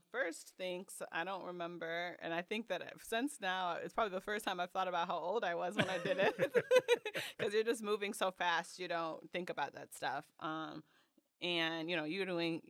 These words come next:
something similar, so you know what it's like. <laughs> Um, I think, um, that,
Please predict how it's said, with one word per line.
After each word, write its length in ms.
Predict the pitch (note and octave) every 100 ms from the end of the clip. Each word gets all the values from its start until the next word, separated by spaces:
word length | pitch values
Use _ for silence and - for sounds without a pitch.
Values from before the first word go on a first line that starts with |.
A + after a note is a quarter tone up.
| -
something 400 | - F3 D3 E3
similar, 440 | - G3 F#3 C#3 -
so 60 | D#3
you 160 | E3 F#3
know 320 | D#3 D#3 E3
what 120 | D3+ D#3+
it's 140 | -
like. 380 | F3+ E3 - - -
<laughs> 340 | B4 - E4 - - C4+ - -
Um, 420 | F#3 F#3+ F#3 E3+ _ F#3
I 100 | G#3+
think, 360 | A3+ A3+ C4 B3
um, 520 | G#3+ G3+ F#3 F3+ F#3 _ _ _ _ _ - _ _ - E3
that, 540 | F#3+ F3 E3+ E3+ E3+